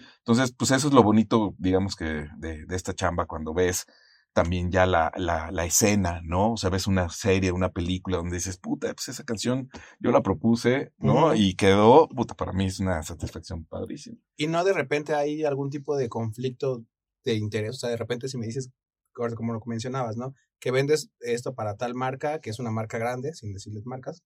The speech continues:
Speaker 2: no, páguenos para que les digamos, pero, y si de repente llega un, algo más pequeño y todo, y si las dos mi-, están al aire al, al aire al mismo tiempo, ¿no hay algún tipo de conflicto?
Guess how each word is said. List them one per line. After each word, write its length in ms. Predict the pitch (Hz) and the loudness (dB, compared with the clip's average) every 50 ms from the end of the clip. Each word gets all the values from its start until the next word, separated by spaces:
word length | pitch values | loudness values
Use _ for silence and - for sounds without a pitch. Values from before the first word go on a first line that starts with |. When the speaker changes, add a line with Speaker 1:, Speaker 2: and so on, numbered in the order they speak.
| - | -16
Speaker 2:
no, 160 | - 107 98 | -14 -14 -12
páguenos 380 | 98 - 123 135 139 143 151 160 | -10 -8 -8 -6 -6 -6 -8 -8
para 140 | - 135 - | -12 -18 -20
que 180 | - - 110 | -18 -14 -12
les 100 | 107 101 | -12 -10
digamos, 300 | 98 101 113 127 143 - - _ _ _ _ _ - - - | -10 -10 -8 -8 -8 -8 -10 _ _ _ _ _ -20 -6 4
pero, 760 | - 151 139 135 135 135 131 127 127 127 127 127 127 120 - _ _ _ _ _ _ | 6 6 6 8 6 4 4 4 4 2 2 2 0 -2 -4 _ _ _ _ _ _
y 120 | - 135 | -4 -2
si 80 | 135 139 | 2 2
de 100 | 135 127 | 2 2
repente 280 | 123 - 139 135 147 | 0 -2 -2 -2 0
llega 280 | 139 139 131 131 127 127 | 0 2 2 2 0 0
un, 260 | 127 135 131 131 123 | -2 -2 -2 -2 -2
algo 220 | 117 123 131 127 | -4 -4 -4 -4
más 160 | 123 120 123 - | -4 -6 -6 -6
pequeño 360 | - 123 123 - 120 127 120 | -8 -10 -8 -8 -8 -8 -8
y 60 | 117 | -8
todo, 260 | 117 - 131 131 135 - _ _ _ _ _ _ _ _ _ _ _ | -4 -2 -2 -2 -2 -6 _ _ _ _ _ _ _ _ _ _ _
y 140 | - 139 131 | -2 -2 0
si 60 | 135 | 2
las 140 | 139 131 120 | 2 0 0
dos 140 | 120 156 156 | 0 -2 -2
mi-, 140 | 165 156 143 | -2 -4 -4
están 260 | 139 - - 143 139 | -4 -2 -2 0 0
al 180 | 143 143 135 131 | 0 -2 0 0
aire 180 | 131 135 135 | 0 0 0
al, 220 | 131 131 131 131 - _ _ _ | 0 -2 -2 -6 -8 _ _ _
al 200 | - 123 120 117 | -10 -6 -4 -2
aire 180 | 120 127 131 131 | -2 -2 -2 -2
al 80 | 131 | -2
mismo 240 | 135 131 135 139 127 | -2 -4 -4 -6 -6
tiempo, 380 | 120 - 127 131 131 147 135 - | -6 -6 -8 -4 -2 -2 -2 -2
¿no 100 | - 135 | -2 -4
hay 100 | 143 151 | -4 -4
algún 260 | 143 139 135 139 143 | -4 -4 -4 -4 -6
tipo 240 | 139 151 139 - 131 | -6 -8 -6 -4 -4
de 80 | 117 107 | -4 -4
conflicto? 480 | - - 110 113 117 123 123 127 - | -6 -8 -8 -6 -6 -6 -8 -10 -16